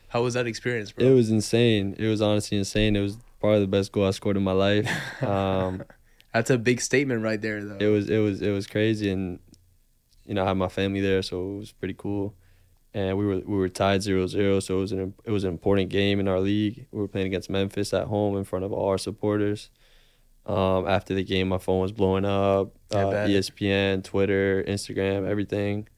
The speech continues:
Speaker 2: Um, and yeah, it's, it's just one of those moments that, like, it's a little bit life-changing. Like, it's a memory that I'm gonna have for the rest of my
Speaker 1: Forever.
Speaker 2: life. It's, it's a video that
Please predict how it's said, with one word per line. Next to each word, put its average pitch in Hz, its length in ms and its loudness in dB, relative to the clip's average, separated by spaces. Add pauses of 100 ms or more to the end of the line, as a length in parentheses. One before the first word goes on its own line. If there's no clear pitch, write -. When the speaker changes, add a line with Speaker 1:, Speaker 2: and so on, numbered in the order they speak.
(640)
Speaker 2:
Um, 101 500 0
and 104 120 -2
yeah, 107 180 2
it's, - 460 -6
it's 120 120 -10
just - 180 -8
one 113 100 0
of 107 80 2
those 98 160 2
moments 98 380 -2
that, 92 140 2
like, 95 160 -2
it's - 120 -6
a 110 40 -4
little 110 180 0
bit 95 100 -2
life-changing. 101 760 -2
Like, 101 160 -8
it's 98 140 -4
a - 60 -6
memory 101 380 0
that 98 120 4
I'm 98 100 0
gonna 98 180 0
have 104 320 -2
for - 60 -8
the 98 60 -2
rest 98 220 -2
of 98 40 -4
my 98 80 -2
Speaker 1:
Forever. 101 280 4
Speaker 2:
life. 110 140 -10
It's, - 240 -10
it's - 160 -12
a 101 80 -2
video 101 420 0
that 98 340 0